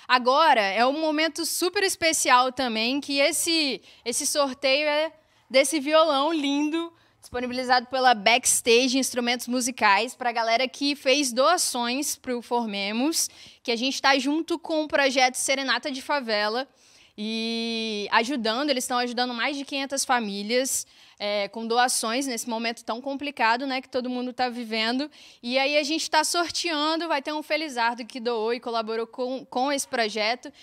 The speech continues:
que vai ganhar um violão. Vamos saber quem é o vencedor da noite. Vamos lá?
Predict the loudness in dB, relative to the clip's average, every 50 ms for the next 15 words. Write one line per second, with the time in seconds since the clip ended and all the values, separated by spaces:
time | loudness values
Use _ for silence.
0 | -20 _ 2 4 4 4 6 4 2 2 0 0 -2 -2 -2 0 0 0 -2 -2
1 | 0 0 -2 -2 -2 -2 -2 -2 -2 -2 -2 -2 -2 0 2 2 2 2 0 -2
2 | -2 -2 -2 -2 0 2 2 4 6 4 6 6 6 6 4 4 2 0 0 -2
3 | -6 -8 -8 -6 -6 -6 -2 0 2 2 2 0